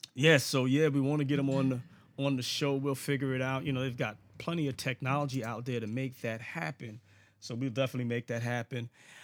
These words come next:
Um, let's see. Where do I wanna start?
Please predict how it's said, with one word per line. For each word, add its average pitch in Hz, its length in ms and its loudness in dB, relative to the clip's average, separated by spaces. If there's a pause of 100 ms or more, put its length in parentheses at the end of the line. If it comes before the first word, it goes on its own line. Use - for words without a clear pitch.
(140)
Um, 151 520 2 (1300)
let's 226 180 -4
see. 165 340 2
Where 208 160 2
do 269 80 0
I 247 120 2
wanna 170 180 2
start? 135 560 -4